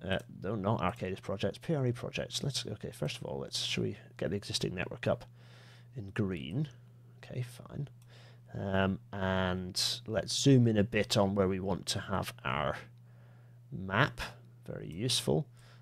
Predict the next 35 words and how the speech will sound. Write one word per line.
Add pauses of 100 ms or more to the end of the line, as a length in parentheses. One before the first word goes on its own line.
(180)
Uh,
we
want
to
see,
uh,
York. (280)
We
want (100)
Hull
in
there
probably.
We
want
Merseyside.
There's
a,
one
more
zoom
level. (640)
Yeah,
I
reckon
so. (460)
Um, (300)
what
would
be
quite
nice
is
if
we